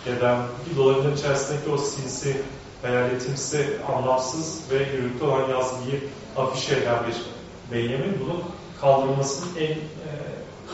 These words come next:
arzulanabilir politik praksis olduğu yönünde bir tavır geliştiriyor. E, bunu yaparken de, e, demek ezilenlerin geri açısından hukuk momentinin kırıldığı bir özgürleşmeden söz ediyor. Hukuk momentinin kırıldığı her anda,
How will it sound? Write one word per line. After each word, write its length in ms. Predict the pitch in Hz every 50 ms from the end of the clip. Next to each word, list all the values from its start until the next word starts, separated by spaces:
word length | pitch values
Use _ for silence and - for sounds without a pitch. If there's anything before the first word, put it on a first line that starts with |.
| - - - - - - - - - - -
arzulanabilir 600 | 143 135 135 135 135 131 135 139 - - 160 175 175 - - - - - - - - -
politik 400 | 139 135 131 131 - - - -
praksis 340 | 139 139 143 143 147 - -
olduğu 200 | 139 131 123 123
yönünde 280 | 127 - 151 175 165 151
bir 160 | 143 - -
tavır 220 | 147 139 131 131
geliştiriyor. 680 | 127 - - - - 120 117 - - - - - 139 127 - - - - - - - - - - -
E, 200 | 123 123 127 139
bunu 80 | 160
yaparken 540 | 185 190 185 196 220 220 220 - 175 151 135 - -
de, 220 | - - 208 - - - - - - - - -
e, 160 | 131 131 131
demek 320 | 131 135 135 - 165 - 165 165 - 151
ezilenlerin 540 | 135 - 127 135 139 139 143 160 175 180 -
geri 260 | 139 139 151 170 165
açısından 380 | 151 - - - 135 - 135 -
hukuk 400 | - - - - - - - 170
momentinin 520 | 165 156 147 143 143 143 - - 175 190 196 - - -
kırıldığı 520 | 147 139 139 135 139 156 175 165 165 170 - - - - - - 139
bir 140 | 139 135 -
özgürleşmeden 720 | 135 127 - - 131 135 139 139 - - 139 147 147 143
söz 180 | - - -
ediyor. 240 | - - - - -
Hukuk 460 | - - - - 202 - - - 170
momentinin 1000 | 160 160 156 156 156 156 - 170 165 - - - - - - - - 143 143 143 - -
kırıldığı 580 | 160 147 147 151 147 143 151 156 156 151 - - -
her 220 | - - - - -
anda, 480 | - - - 120 120 - - - -